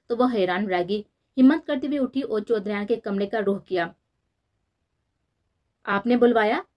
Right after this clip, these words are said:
परी गुल सर झुकाए हुए बोली, "हम्म, दिल तो चाह रहा था कि तुमसे कलाम करने का भी नहीं, लेकिन जरूरी बात करनी थी, इसलिए बुलाया है।" चौधरैन की बात पर परी गुल की आंखों के गोशे नम हुए थे। "तुम्हारी एक इस भूल और नासमझी ने हमारा सर सबके सामने झुका दिया,"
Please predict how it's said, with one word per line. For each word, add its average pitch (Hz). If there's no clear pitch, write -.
परी 277
गुल 320
सर 233
झुकाए 208
हुए 208
बोली, 196
"हम्म, 208
दिल 247
तो 349
चाह 302
रहा 294
था 311
कि 339
तुमसे 254
कलाम 220
करने 220
का 233
भी 196
नहीं, 190
लेकिन 226
जरूरी 220
बात 190
करनी 214
थी, 226
इसलिए -
बुलाया 180
है।" 185
चौधरैन 208
की 254
बात 185
पर 208
परी 208
गुल 202
की 226
आंखों 196
के 220
गोशे 196
नम 190
हुए 185
थे। 196
"तुम्हारी 240
एक 220
इस 240
भूल 220
और 220
नासमझी 262
ने 311
हमारा 214
सर 226
सबके 226
सामने 214
झुका 196
दिया," 185